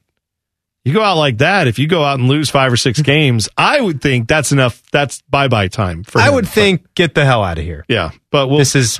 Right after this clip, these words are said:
Speaker 2: Michigan football, for God's sakes.
Speaker 1: Who knows, man? I don't know what Michigan football thinks of themselves. It's crazy when you go up there. I've been up to Ann Arbor a few times now and been by the stadium, went there once for a,
Speaker 2: Mm-hmm.
Speaker 1: not a football game, for a soccer game of all things, but,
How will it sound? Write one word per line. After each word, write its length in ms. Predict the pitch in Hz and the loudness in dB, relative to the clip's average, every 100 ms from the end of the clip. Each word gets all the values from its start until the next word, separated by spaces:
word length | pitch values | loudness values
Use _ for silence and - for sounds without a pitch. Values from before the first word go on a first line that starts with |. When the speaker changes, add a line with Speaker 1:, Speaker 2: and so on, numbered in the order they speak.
| - | -2
Speaker 2:
Michigan 480 | 135 143 139 131 123 | 0 2 2 0 0
football, 380 | - 113 104 | -2 -2 -2
for 160 | 98 98 | -2 -4
God's 260 | 95 85 - | -4 -4 -6
sakes. 240 | 85 80 | -10 -2
Speaker 1:
Who 140 | 240 | 0
knows, 320 | 220 170 143 139 | 0 0 0 0
man? 320 | 143 143 139 | 2 0 0
I 120 | 156 | 0
don't 120 | 170 | 0
know 80 | 147 | 0
what 160 | 139 139 | 0 0
Michigan 340 | 131 - 120 | 0 0 0
football 320 | 127 113 120 | -2 0 0
thinks 260 | 110 127 - | 2 -2 -2
of 40 | |
themselves. 480 | 123 113 123 117 110 | -2 0 2 0 0
It's 180 | - 202 | -2 -2
crazy 360 | 175 208 254 220 | 0 0 0 0
when 100 | 165 | 0
you 60 | |
go 120 | 127 123 | 2 0
up 160 | 160 | 0
there. 100 | 123 | 0
I've 100 | 127 165 | 2 2
been 100 | 147 | 0
up 80 | |
to 120 | - 127 | 0 0
Ann 120 | 127 | 2
Arbor 260 | 123 117 | 2 0
a 60 | 107 | -2
few 180 | 131 120 | -2 -2
times 340 | 139 135 135 | 2 2 2
now 280 | 147 147 151 | 2 2 0
and 180 | 110 92 - | -2 -4 -2
been 140 | 127 | 0
by 160 | 127 131 | 2 0
the 100 | 123 | 0
stadium, 400 | - 135 139 135 | 0 0 2 2
went 180 | 127 120 | 0 0
there 240 | 127 127 | 0 0
once 320 | 113 120 123 - | 0 0 0 0
for 200 | - 113 | 0 0
a, 20 | |
Speaker 2:
Mm-hmm. 340 | 107 - 127 127 | -2 -4 0 2
Speaker 1:
not 200 | 180 160 | 2 0
a 60 | |
football 340 | - - 127 107 | -2 -2 -2 -2
game, 240 | 113 107 | -2 -2
for 160 | 120 107 | -2 -2
a 40 | 90 | -4
soccer 400 | - 151 135 120 | 0 0 2 -2
game 300 | 98 98 95 | -2 -2 -2
of 80 | 101 | 0
all 160 | 98 95 | 0 0
things, 340 | 107 101 104 | -2 -2 -2
but, 240 | - 98 | -2 -4